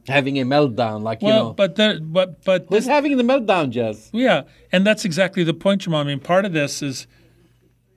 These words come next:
Speaker 2: these, um, outbursts, these Twitter outbursts by the president are intended to distract us from much bigger issues.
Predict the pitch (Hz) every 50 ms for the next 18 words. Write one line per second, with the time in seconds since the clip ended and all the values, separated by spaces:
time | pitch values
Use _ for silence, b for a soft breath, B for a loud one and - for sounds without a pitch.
0 | _ _ - - 131 131 165 175 180 185 180 180 175 151 - - - - - -
1 | _ _ _ _ _ _ _ _ _ _ _ - - - - 156 151 147 147 147
2 | 143 143 139 135 139 139 - - 170 185 185 185 - - 160 143 135 123 - -
3 | - 156 143 131 - - - - - 175 165 170 160 156 - - 156 160 156 156
4 | - 147 127 120 117 - - - - 135 131 127 131 117 - - 151 143 131 139
5 | 120 120 120 113 - - 135 135 127 120 117 - - 160 151 147 147 123 - -
6 | 135 120 131 120 - - - 147 151 151 - - 123 117 - - - _ b b
7 | b b b b b b b b - - - 151 147 151 160 156 - - - 160
8 | 160 151 156 151 175 165 147 135 - - - 117 104 104 - - -